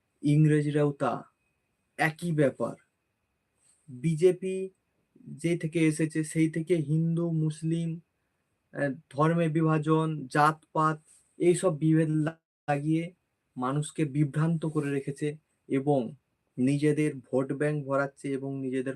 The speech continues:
পকেট ভরাচ্ছে। তাই আপনারা আগামী ছাব্বিশে এই নিকৃষ্ট এই সরকারকে, বিজেপি সরকারকে আপনারা কেউ একটি ভোটও দেবেন না।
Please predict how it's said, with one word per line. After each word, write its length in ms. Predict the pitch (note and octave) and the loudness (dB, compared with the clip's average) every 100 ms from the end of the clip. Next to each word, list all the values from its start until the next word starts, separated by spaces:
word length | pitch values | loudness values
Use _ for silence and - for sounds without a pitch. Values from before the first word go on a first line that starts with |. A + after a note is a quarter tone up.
| - | -8
পকেট 340 | A#2+ - C#3 - | -12 -8 -10 -8
ভরাচ্ছে। 500 | - A2 G#2 - - - _ _ _ _ _ _ _ | -10 -8 -10 -14 -20 -20 _ _ _ _ _ _ _
তাই 160 | B2 A#2 | -4 -2
আপনারা 480 | A2+ - C3+ B2+ B2+ - _ _ _ _ | -6 -8 -6 -6 -8 -14 _ _ _ _
আগামী 380 | - D3 D#3+ E3 | -4 0 2 2
ছাব্বিশে 680 | D#3 - C#3 C#3 E3+ - A#2 - _ _ _ _ _ _ _ | -2 -4 -4 -2 -2 0 -2 -2 _ _ _ _ _ _ _
এই 360 | D3+ E3 F3+ D#3 - | 2 2 0 -6 -6
নিকৃষ্ট 960 | C3 C3+ E3 - _ E3+ F#3+ D#3+ - E3 D#3 D3+ D3+ _ _ _ _ - | -2 0 0 -4 _ -4 -4 -4 -6 -4 -2 -4 -12 _ _ _ _ -2
এই 220 | D3 D#3 | 0 0
সরকারকে, 840 | D3+ - C3 C3 C3+ B2+ - C3 B2+ B2+ _ _ - | 0 -2 -2 -2 -4 -4 -6 -6 -6 -6 _ _ -8
বিজেপি 420 | C#3 D3 C#3+ D3 | -4 -2 -2 -4
সরকারকে 520 | - B2+ C3 A#2+ - | -4 -4 -4 -8 -8
আপনারা 380 | A#2+ A2+ A#2+ A#2 A2+ | -8 -8 -8 -8 -10
কেউ 200 | - B2 A#2+ - | -4 -4 -4 -10
একটি 380 | - B2+ - C3+ | -8 -8 -8 -14
ভোটও 280 | B2 A#2+ A#2+ | -12 -10 -10
দেবেন 300 | A2+ A2 A2 | -10 -10 -10
না। 160 | G#2+ | -12